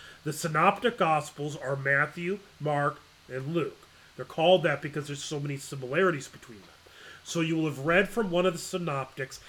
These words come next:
and at the end of the week on Good Friday, you will have heard from John. It's to help you get the fuller view and understanding of what happened, because there are events that happen in John that are not recorded in Luke. There are things that are recorded in Luke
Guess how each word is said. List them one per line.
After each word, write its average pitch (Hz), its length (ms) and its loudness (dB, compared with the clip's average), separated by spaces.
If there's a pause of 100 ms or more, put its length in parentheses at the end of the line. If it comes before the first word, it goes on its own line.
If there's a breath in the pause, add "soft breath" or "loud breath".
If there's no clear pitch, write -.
(180 loud breath)
and 151 120 -2
at 143 100 -2
the 143 160 -6
end 160 100 2
of 202 80 4
the 208 60 4
week 165 240 0
on 151 140 -2
Good 147 140 -4
Friday, 170 520 4
you 131 80 -8
will 135 100 -2
have 139 140 -4
heard 123 240 -8
from 120 220 -14
John. 110 420 -8 (320 loud breath)
It's 143 160 -4
to 156 120 -2
help 190 520 2
you 202 160 -4 (140)
get 180 400 0 (400 loud breath)
the 123 80 0
fuller 180 800 6
view 160 500 0
and 143 80 -2
understanding 139 640 -6
of 135 80 -6
what 131 120 -6
happened, 170 420 -2 (320 loud breath)
because 156 300 -2
there 160 120 2
are 160 60 2
events 185 440 2
that 156 160 0
happen 156 360 0
in 139 140 -4
John 151 520 0 (340 loud breath)
that 170 120 0
are 165 80 2
not 156 220 0
recorded 143 520 -4
in 147 220 -4
Luke. 196 340 0 (440 loud breath)
There 160 120 2
are 156 80 0
things 160 380 -4
that 160 60 0
are - 20 0
recorded 156 600 0
in 143 220 -4
Luke 196 300 4